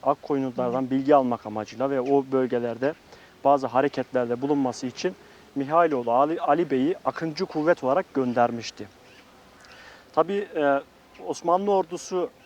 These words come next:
Speaker 1: doğuya doğru geldikçe ve özellikle de Karahisar'a geldiklerinde, yaklaştıklarında Uzun Hasan'ın ordusunu göremediklerinden Erzincan'a kadar gelmiş.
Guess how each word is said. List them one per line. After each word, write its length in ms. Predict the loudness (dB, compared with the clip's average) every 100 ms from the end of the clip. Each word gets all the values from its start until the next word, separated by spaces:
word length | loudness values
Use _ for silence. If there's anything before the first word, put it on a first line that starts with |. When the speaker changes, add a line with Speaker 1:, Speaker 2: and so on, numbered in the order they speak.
| -14 -6
Speaker 1:
doğuya 340 | 0 2 2 2
doğru 180 | 0 0
geldikçe 600 | 2 2 0 -2 0 2
ve 60 |
özellikle 500 | 2 4 2 2 -2
de 60 | -2
Karahisar'a 600 | 0 2 2 2 -2 0
geldiklerinde, 640 | 2 0 0 -4 -4 0 -2
yaklaştıklarında 800 | 0 -2 -4 -4 -2 -2 -2
Uzun 240 | -2 -2 -2
Hasan'ın 340 | -2 2 2
ordusunu 560 | 4 2 0 -2 -2 -2 -6 -20 -20 -2
göremediklerinden 920 | 2 4 4 0 -2 -4 -4 2 2 2 -12 -20 -20 0
Erzincan'a 640 | 2 2 -2 2 2 2
kadar 280 | 0 0 -2
gelmiş. 520 | 2 2 2 -2 -6